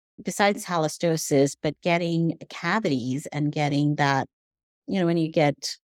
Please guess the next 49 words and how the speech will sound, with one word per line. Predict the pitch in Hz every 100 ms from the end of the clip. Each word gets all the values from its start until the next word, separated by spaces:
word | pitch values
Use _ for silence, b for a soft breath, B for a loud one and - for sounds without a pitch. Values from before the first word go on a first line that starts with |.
| _ -
a |
small | - 180 156
cavity, | - 165 190
it | 180
doesn't | 165 151 151
hurt | 135 165 - - _ _ _ _ _ -
because | 165 - - 233 160 - - - _ _ _ _ _ _ _
the | 170
nerve | 170 190 240
of | -
the | -
tooth | 143 - 214 202
is | 147
in | 147
the | 135
center | - - 180 190 143
of | - -
the | 139
tooth. | - 208 - _ _ _ _ _ _ _ _ _ _ _
And | 165 156 151 160
so | - 180
when | 175
you | 202
get | 214
a |
cavity, | 214 196 190 214
it | 202
won't | 170 180
hurt | 180 - 202 -
until | 160 160
it | - 147
grows | - 165 151 156 -
and | 156
it | 143
starts | - 143 -
to |
become | 143 127
a | 131
little | -
sensitive | 135 - 262 247 240 226
and | 208
you're | 190 -
eating, | 196 185 180
like, | 175 -
hot | - - -
and | 165
cold, | 170 156 151 151
and | 160
then | 147 156